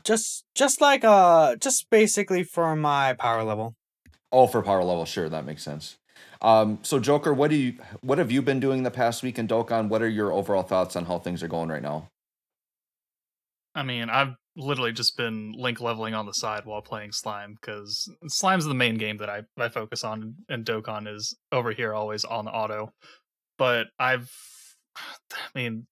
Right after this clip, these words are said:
Speaker 3: Minato said most of it. Like, everything was go spaced off so very in a strange way, where we got a lot in the beginning, we got a lot in the second week, and then we have a dead week of nothing, and then we get, like,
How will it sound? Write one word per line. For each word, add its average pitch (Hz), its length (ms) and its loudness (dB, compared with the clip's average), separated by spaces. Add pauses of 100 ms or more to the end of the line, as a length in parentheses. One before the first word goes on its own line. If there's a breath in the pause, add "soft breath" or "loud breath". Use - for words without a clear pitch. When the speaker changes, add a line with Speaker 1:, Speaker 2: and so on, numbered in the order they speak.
(1160)
Speaker 3:
Minato 131 340 4
said 135 300 4
most 123 300 0
of 120 60 -14
it. 104 140 -8
Like, 110 160 -6
everything 143 380 2
was 110 180 -2
go 123 200 0
spaced - 500 -4
off 113 240 -2
so 131 180 -6
very 123 280 -4
in 110 80 -10
a 104 60 -16
strange 113 520 -4
way, 113 240 -4
where 104 320 -10 (100)
we 135 120 -6
got 113 160 -2
a 104 60 -6
lot 120 320 -2
in - 60 -14
the 127 60 -10
beginning, 107 480 -12 (340)
we 123 100 -6
got 117 160 0
a 110 60 -4
lot 120 340 0
in 127 80 -8
the 117 80 -4
second 110 360 -6
week, 104 200 -14
and 110 100 -8
then 107 220 -8 (200)
we 120 80 -10
have 113 140 -6
a 110 80 -18 (360)
dead 156 220 2
week 117 240 -4
of 110 120 -10
nothing, 120 520 -4 (640)
and 120 260 -4
then 123 180 2
we 117 120 -2
get, 113 260 0 (100)
like, 110 240 -12